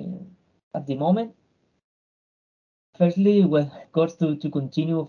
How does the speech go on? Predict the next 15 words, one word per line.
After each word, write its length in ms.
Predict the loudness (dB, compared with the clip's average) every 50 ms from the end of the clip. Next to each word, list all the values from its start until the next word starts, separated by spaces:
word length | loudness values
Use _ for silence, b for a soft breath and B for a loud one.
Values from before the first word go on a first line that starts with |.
| -2
funding, 600 | _ 0 0 0 -2 -4 -6 -6 -6 -4 -4 -4 -4
uh, 60 | -6
projects 500 | -6 -4 -2 -2 -2 -2 -4 -8 -6 -2
like 420 | 2 6 6 6 6 4 -2 -8 -4
Trinity 560 | 0 2 2 2 2 0 -2 -6 -8 -8 -12 b b b b b b b b _ 0
or 420 | 2 4 6 6 6 6 4 2 -4 -8 _
projects 420 | -2 -2 0 0 -4 -6 -4 -2
like 360 | 2 4 4 4 4 0 -4
Crossbow, 540 | _ -4 0 0 0 0 2 0 0 0 0 -2
which 220 | -4 -4 0 0
also 880 | 0 2 4 2 2 2 2 0 -2 0 0 0 0 -2 -2 -4 -4 -4
deals 380 | -4 -2 -2 -2 -4 -6 -6 -6
with 180 | -6 -6 -2 0
the, 500 | 0 0 0 0 -2 -4 -4 -4 -6 -6
um, 340 | -8 -8 -10 -10 -12 -14